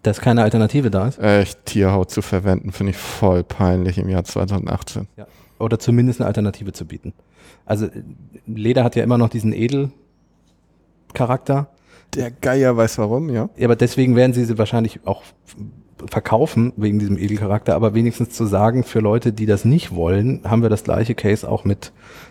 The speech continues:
Speaker 1: einem Kunst-, Kunstmaterial.
Speaker 2: Jedenfalls gibt's kein Pelzcase.
Speaker 1: Immerhin,
Speaker 2: Das ist ein Fortschritt.
Speaker 1: immerhin, ja.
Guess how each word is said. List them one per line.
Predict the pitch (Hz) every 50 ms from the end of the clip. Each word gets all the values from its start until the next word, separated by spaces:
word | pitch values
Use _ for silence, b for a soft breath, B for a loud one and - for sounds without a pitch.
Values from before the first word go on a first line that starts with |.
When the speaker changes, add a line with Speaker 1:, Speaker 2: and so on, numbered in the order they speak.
| B _
Speaker 1:
einem | 110 98 101 - -
Kunst-, | - - 123 120 - - - - - _ _ _ _ _ _ _ _ -
Kunstmaterial. | - 117 - - - 87 - - - 80 78 69 76 85 - _ -
Speaker 2:
Jedenfalls | 135 165 180 - - 151 147 - -
gibt's | 135 135 - -
kein | - - 113 113
Pelzcase. | - - 113 98 95 - - - - - 98 90 92 - - - - B B B B B B _
Speaker 1:
Immerhin, | 123 131 175 202 214 156
Speaker 2:
Das | 202 196
ist | - 196
ein | 196 185
Fortschritt. | - - - 143
Speaker 1:
immerhin, | 180 214 208 185 170 170 113 85 85 -
ja. | 101 95 90 98 117